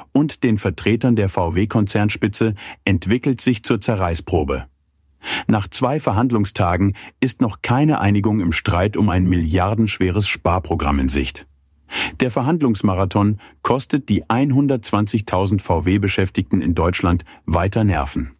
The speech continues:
Auch die fünfzehntausendfünfhundert Mitarbeiter im V-W-Werk Kassel in Baunatal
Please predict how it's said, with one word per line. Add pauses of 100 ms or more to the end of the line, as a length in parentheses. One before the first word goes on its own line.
(240)
Auch
die
fünfzehntausendfünfhundert
Mitarbeiter
im
V-W-Werk
Kassel
in
Baunatal